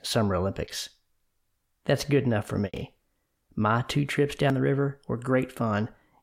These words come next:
and this led me to suggest the same experience for William. Time on the Ocoee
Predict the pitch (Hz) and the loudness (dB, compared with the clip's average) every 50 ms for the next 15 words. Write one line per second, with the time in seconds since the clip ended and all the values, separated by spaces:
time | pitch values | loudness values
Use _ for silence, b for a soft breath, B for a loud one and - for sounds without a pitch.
0 | b b - 220 233 139 143 139 - 123 113 107 113 113 107 - 123 117 - 120 | b b 0 2 4 4 2 2 2 0 0 2 0 0 -2 -2 -2 -2 -2 -2
1 | 110 117 120 113 110 107 - - 107 - - 135 135 127 113 - - - - 113 | -2 0 2 0 0 0 -2 -4 -2 0 2 2 2 2 0 -4 -4 -2 0 2
2 | 107 110 107 95 - - - - _ _ _ _ - 117 113 110 113 110 107 98 | 2 2 0 0 -2 -6 -10 -12 _ _ _ _ -2 0 2 2 2 0 0 0
3 | 85 - 80 82 - _ _ _ _ _ _ _ _ _ _ _ _ _ _ _ | -2 -2 -4 -6 -8 _ _ _ _ _ _ _ _ _ _ _ _ _ _ _
4 | _ _ _ _ _ _ _ _ _ _ _ _ _ _ _ - - 135 135 147 | _ _ _ _ _ _ _ _ _ _ _ _ _ _ _ -4 0 2 2 2
5 | 156 156 135 127 127 127 117 113 110 110 - - 117 110 113 113 110 110 - | 4 4 4 4 4 4 4 2 2 0 0 2 2 2 2 2 0 -2 -4